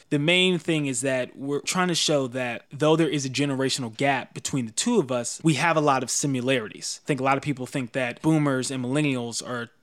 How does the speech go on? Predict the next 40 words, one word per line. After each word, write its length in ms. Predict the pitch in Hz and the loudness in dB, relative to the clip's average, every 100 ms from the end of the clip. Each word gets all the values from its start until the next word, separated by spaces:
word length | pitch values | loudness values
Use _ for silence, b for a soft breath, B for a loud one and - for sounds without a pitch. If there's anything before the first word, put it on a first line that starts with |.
| _ | _
two 260 | - 160 147 | 0 2 0
totally 500 | - - 165 156 156 | -2 2 2 4 2
different 260 | 151 151 | 0 -2
generations 640 | 139 143 139 135 143 127 - | -2 0 0 0 -2 -4 -4
that 240 | 131 117 | -4 -2
have 160 | 117 117 | -4 -2
nothing 300 | 131 147 135 | -2 -2 -4
in 120 | 123 | -4
common 640 | - 139 127 123 123 120 | -4 -4 -2 -4 -4 -6
and 400 | 117 113 113 113 | -8 -8 -8 -6
they 60 | 117 | -6
each 380 | 101 127 120 - | -4 -4 -4 -2
do 200 | 127 120 | -2 -2
things 360 | - 131 120 | -4 -6 -6
their 180 | 117 117 | -6 -6
own 280 | 131 120 117 | -4 -4 2
way. 420 | 143 143 123 113 | 4 6 4 0
And 120 | - 127 | -4 0
while 180 | 127 | 2
that 100 | 123 | 2
is 160 | 131 127 | 2 2
true 220 | - 156 | 2 0
to 140 | 135 147 | 2 0
an 80 | 120 | -2
extent, 560 | 110 - 190 175 135 | -4 0 2 2 0
we 140 | 139 143 | -2 2
actually 300 | 143 - 135 | 2 0 -4
have 120 | 127 | -4
a 60 | 120 | -4
lot 220 | 120 113 | -4 -4
more 240 | 123 117 | -6 -6
in 60 | 110 | -8
common 500 | - 139 123 113 110 | -10 -8 -8 -10 -12
than 380 | 113 110 107 107 - | -12 -12 -16 -18 -8
what 240 | 131 101 | -6 -4
meets 240 | 135 113 | -6 -6
the 180 | - 117 | -6 -6
eye, 240 | 95 87 - | -4 -4 -8
I 40 | |
think. 400 | - 78 - - | -14 -18 -20 -20